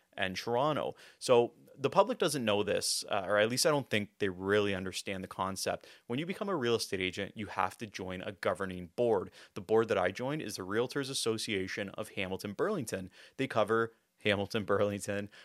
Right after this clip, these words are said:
We're also, uh, connected with Niagara, and we're connected with Brantford, and all the way Glanbrook, Selkirk, Port Dover, those areas.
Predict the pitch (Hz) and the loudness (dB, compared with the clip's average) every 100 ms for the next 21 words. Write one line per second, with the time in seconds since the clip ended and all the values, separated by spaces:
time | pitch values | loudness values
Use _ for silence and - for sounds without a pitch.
0 | _ 104 101 110 - 113 107 107 - 95 | _ 6 8 8 6 6 6 6 0 -4
1 | - 95 - 95 92 92 - 92 117 151 | -2 -2 -2 -4 -2 -4 -2 2 2 4
2 | 185 185 - _ 104 98 - 101 95 - | 2 0 -4 _ -2 -2 -4 -4 -4 -2
3 | 98 92 92 90 _ 107 101 - - 62 | -6 -2 -2 -4 _ 0 0 -2 -10 -10
4 | _ _ - - 101 107 104 101 101 98 | _ _ -10 0 6 6 6 2 0 -2
5 | 95 92 98 95 95 - 92 90 87 92 | -4 -2 0 2 2 -2 -2 -4 -6 -6
6 | 95 - - 95 - 92 92 92 90 90 | -8 -8 -4 -4 -2 -4 -4 -6 -8 -8
7 | 90 107 127 117 92 90 | 0 4 4 4 -2 -4